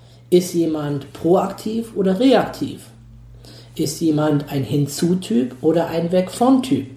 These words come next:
Wie kann ich ihn leichter motivieren? Und wenn ich das über jemanden herausgefunden habe, wenn ich also so einfühlsam bin, dass ich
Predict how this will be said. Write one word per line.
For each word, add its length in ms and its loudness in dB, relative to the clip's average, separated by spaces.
Wie 120 -2
kann 200 -2
ich 100 0
ihn 140 2
leichter 340 -2
motivieren? 560 2
Und 100 -4
wenn 140 6
ich 140 2
das 180 2
über 180 2
jemanden 340 4
herausgefunden 760 -2
habe, 200 -8
wenn 120 -4
ich 140 -8
also 160 -2
so 360 -2
einfühlsam 840 2
bin, 260 -2
dass 200 -8
ich 260 -6